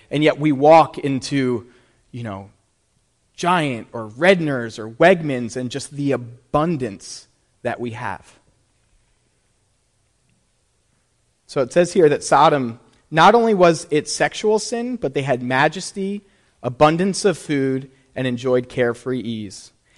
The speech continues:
And they encouraged people that were doing evil, saying, "No, no, no, your lifestyle is okay.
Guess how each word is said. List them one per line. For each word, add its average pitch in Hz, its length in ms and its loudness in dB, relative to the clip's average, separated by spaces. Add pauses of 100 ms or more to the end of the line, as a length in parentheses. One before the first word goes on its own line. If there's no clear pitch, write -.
(120)
And 151 140 0
they 151 220 6
encouraged 156 960 -2 (140)
people 123 600 -4 (240)
that 120 160 2
were 127 120 -2
doing 127 380 -2
evil, 107 440 -12 (720)
saying, 156 360 0
"No, 190 120 0
no, 202 140 0
no, 208 180 4
your 156 220 0
lifestyle 202 880 0
is 131 180 -6
okay. 117 560 -12